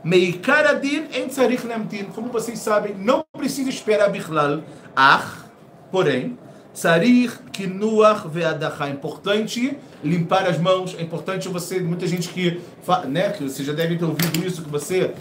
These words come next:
coloca um pouco de água na boca, dá uma bochechada aí, zeu pra poder comer a carne. "Yesh enagul leamtin chet isha, o mekor aminhag bezoar." E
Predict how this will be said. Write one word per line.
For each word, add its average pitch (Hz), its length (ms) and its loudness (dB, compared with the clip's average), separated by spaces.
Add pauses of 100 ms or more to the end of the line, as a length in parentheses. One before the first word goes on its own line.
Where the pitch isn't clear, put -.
(120)
coloca 170 260 2
um 165 60 -2
pouco 165 200 -4
de 165 100 0
água 160 180 2
na 151 80 2
boca, 180 640 2 (180)
dá 175 100 2
uma 175 220 2
bochechada 175 680 2
aí, 160 360 -2 (240)
zeu 196 240 2
pra 175 120 -2
poder 170 260 -2
comer 160 220 -2
a - 40 0
carne. 143 540 -2 (340)
"Yesh 208 380 4
enagul 202 420 0
leamtin 220 480 0
chet 285 280 -2
isha, 254 500 4
o 165 60 -6
mekor 160 360 0
aminhag 240 480 0
bezoar." 220 600 4
E 143 120 -6